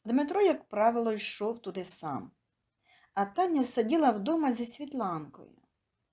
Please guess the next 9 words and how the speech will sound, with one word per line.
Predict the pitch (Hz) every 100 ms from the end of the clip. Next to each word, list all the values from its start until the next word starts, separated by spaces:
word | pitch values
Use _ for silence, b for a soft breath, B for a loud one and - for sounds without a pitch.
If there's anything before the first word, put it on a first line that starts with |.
| _ _ _
Одне | 254 285 415
слово, | 403 311 349 330 320 302 277 247
жінка | 240 339 339 277
сама | 262 - 240 247 -
практично | - 240 233 - 311 - 247
й | 214
зруйнувала | 220 214 202 202 196 294 285 202
своє | - 175 170 180
щастя. | 190 - 165 151 - - -